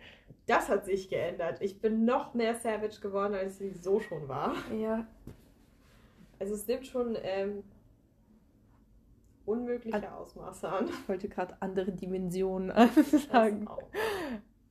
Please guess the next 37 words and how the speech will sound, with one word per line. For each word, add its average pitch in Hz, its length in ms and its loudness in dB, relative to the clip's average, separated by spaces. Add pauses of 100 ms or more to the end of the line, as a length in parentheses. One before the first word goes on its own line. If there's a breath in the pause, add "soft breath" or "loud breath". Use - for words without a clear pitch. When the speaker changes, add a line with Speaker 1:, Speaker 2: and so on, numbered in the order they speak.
(1080)
Speaker 1:
Aber 214 360 -6 (760 soft breath)
wir 214 100 -18
fahren 214 260 -4
bald 196 280 -4 (140)
nach 190 260 -18
Hause. 190 420 -12
Mein 185 120 -16
Bruder 180 220 -12
hat 180 140 -14
ja 190 60 -16
Geburtstag. 196 440 -16 (180)
Speaker 2:
Mhm. 196 500 -6
Speaker 1:
Mein 190 120 -4
Speaker 2:
Und 185 100 -6
Speaker 1:
Bruder 196 200 -2
ist - 60 -6
Speaker 2:
generell 185 340 2 (100)
Speaker 1:
so - 140 -6
Speaker 2:
ist - 120 -8
es - 40 -20 (120)
Weihnachten. 175 600 0
Speaker 1:
Ja, 185 120 -4
es 175 100 -6
ist - 40 -18
Weihnachten 170 480 -12
und 185 360 -14
mein 175 140 -16
Bruder 180 220 -10
ist - 140 -12
so - 140 -14
special - 840 -10
und 165 120 -14
muss 196 180 -20
Weihnachten 165 340 -14
Geburtstag - 540 -16
haben. 226 240 -16 (200)
Speaker 2:
<laughs> 214 440 0